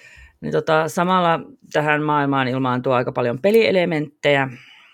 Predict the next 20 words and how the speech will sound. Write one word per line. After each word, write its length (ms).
sellaisina 480
niinku 180
ilmassa 460
leijuvine 500
pop-up-tehtävineen, 1500
ja 100
sit 120
taustalla 440
toimii 420
tarkkaileva 680
systeemi, 540
jossa 200
on 60
ihan 180
verkkokaupat, 800
josta 240
voi 160
ostaa 300
vaikka 240
lisävarusteita, 880